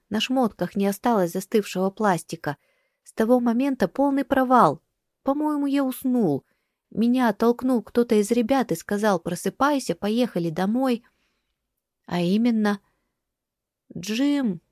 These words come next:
Нет, Чака. Или нет, Ричи? "Черт бы тебя побрал!" выругался Моррис. "Соберись, это очень важно". "Может, Китти?"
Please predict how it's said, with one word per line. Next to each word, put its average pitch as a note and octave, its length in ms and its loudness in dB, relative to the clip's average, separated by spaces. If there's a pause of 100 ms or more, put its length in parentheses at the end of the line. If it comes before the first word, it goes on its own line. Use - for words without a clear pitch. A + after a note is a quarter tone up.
(400)
Нет, B3 420 0 (260)
Чака. - 520 -2 (680)
Или B3 560 -2
нет, D4+ 400 0
Ричи? B3 540 0 (640)
"Черт A3+ 540 0
бы F3+ 120 -2
тебя G#3 320 0
побрал!" G3 600 2 (120)
выругался F#3 640 0
Моррис. F#3+ 500 0 (180)
"Соберись, B3 640 2
это F3 160 -2
очень C4+ 300 -2
важно". E3+ 500 2 (1160)
"Может, A#3 460 -2
Китти?" C#4 640 -2